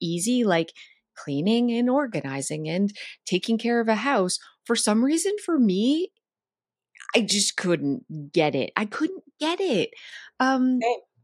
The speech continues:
Speaker 1: yeah. And so I love that you've had that same struggle of, but now, I mean, you're getting it. I've been watching your,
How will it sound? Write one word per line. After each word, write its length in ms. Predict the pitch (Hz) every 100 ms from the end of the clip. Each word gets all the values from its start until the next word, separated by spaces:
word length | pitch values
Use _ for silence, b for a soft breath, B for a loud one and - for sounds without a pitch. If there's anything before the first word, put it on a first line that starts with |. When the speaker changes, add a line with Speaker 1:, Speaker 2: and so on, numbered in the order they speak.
| -
Speaker 1:
yeah. 280 | 233 269 -
And 140 | 202
so 80 | 208
I 80 | 233
love 280 | 220 240 254
that 100 | 247
you've 240 | 214 214
had 320 | - 202 190 B B B B
that 120 | 202
same 240 | - 196 185
struggle 500 | - 180 180 214 196
of, 220 | 175 - _ -
but 100 | -
now, 180 | 233 339 587 -
I 80 | 254
mean, 180 | 294 294
you're 140 | 294
getting 260 | 302 302 190
it. 100 | -
I've 100 | 226
been 120 | 233
watching 320 | 220 - 294
your, 180 | 320